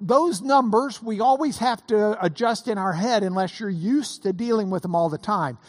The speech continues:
The eighth century B C went from eight hundred years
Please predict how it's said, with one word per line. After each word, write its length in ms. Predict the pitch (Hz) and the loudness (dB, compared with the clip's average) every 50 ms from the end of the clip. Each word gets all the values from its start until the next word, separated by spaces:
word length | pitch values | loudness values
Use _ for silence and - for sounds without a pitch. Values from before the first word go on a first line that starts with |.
| - _ _ _ | -20 _ _ _
The 180 | 190 190 196 - | -6 -6 -6 -4
eighth 300 | - 214 226 320 339 - | 0 0 2 2 0 -2
century 640 | - - - - 233 233 226 - - - 226 226 233 | -8 -12 -8 -6 -4 -4 -4 -4 -6 -6 -6 -4 -4
B 300 | 214 170 180 202 226 233 | -4 -2 -2 -2 -2 -2
C 480 | - - - 233 208 170 147 143 175 - - 170 | -4 -6 -4 0 0 2 2 0 -2 -4 -6 -6
went 320 | 170 185 202 214 202 - | -4 -4 -4 -4 -6 -6
from 300 | - 196 185 170 160 135 - _ _ _ - | -2 0 0 0 0 -4 -8 _ _ _ 0
eight 240 | 170 185 233 233 190 | 0 0 0 0 -2
hundred 440 | 175 233 247 247 214 247 269 262 262 - _ _ _ _ _ _ _ - _ - | -4 -4 -4 -4 -6 -6 -6 -8 -10 -14 _ _ _ _ _ _ _ -20 _ -6
years 560 | 165 180 220 214 185 175 190 214 202 - - | -2 0 2 2 4 2 2 0 -4 -8 -16